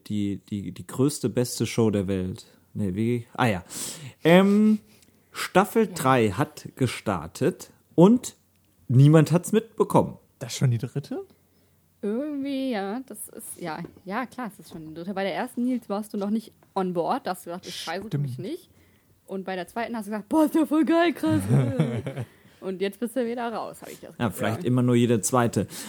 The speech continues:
Speaker 1: Äh, Ami, ich muss sagen, ich hab die ersten drei Folgen auch irgendwie, sind völlig an mir vorbeigegangen. Die vierte Folge, aber jetzt habe ich gesehen, aber ich glaube, du bist besser informiert.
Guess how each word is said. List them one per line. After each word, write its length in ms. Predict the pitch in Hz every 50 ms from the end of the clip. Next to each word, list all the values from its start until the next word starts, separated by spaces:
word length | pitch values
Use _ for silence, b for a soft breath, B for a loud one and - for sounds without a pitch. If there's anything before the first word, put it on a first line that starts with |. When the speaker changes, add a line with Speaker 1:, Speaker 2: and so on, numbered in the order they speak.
| 175 B B B _
Speaker 1:
Äh, 140 | - 139 143 -
Ami, 200 | 143 151 156 165
ich 200 | 151 175 - -
muss 180 | 180 190 185 -
sagen, 320 | 190 165 175 175 170 - -
ich 160 | - 143 -
hab 140 | 185 170 -
die 140 | - 147 -
ersten 380 | - 135 151 - - - 156 -
drei 200 | - - 127 131
Folgen 340 | - - 139 131 120 120 -
auch 260 | - 147 185 180 - -
irgendwie, 300 | 156 139 143 - 131 127
sind 200 | 113 139 147 -
völlig 260 | - 220 - 208 185
an 60 | 165 170
mir 80 | 170
vorbeigegangen. 800 | 170 - 156 - 156 151 127 98 92 - 98 104 117 143 180 226 - - b b b b b b b b b b b _ -
Die 100 | 151 160
vierte 360 | 156 - - 233 226 226 131 -
Folge, 440 | - - 107 92 90 101 98 104 87
aber 160 | 117 123 127
jetzt 280 | 131 147 - - - -
habe 220 | 151 139 113 98
ich 180 | 73 - - -
gesehen, 480 | - 101 87 107 117 131 160 190 226 -
aber 120 | - 120
ich 100 | 120 - -
glaube, 200 | 151 139 135 123
du 100 | - 151
bist 180 | - 180 - -
besser 240 | 139 - - - -
informiert. 600 | 87 - - 101 98 101 95 - - _ _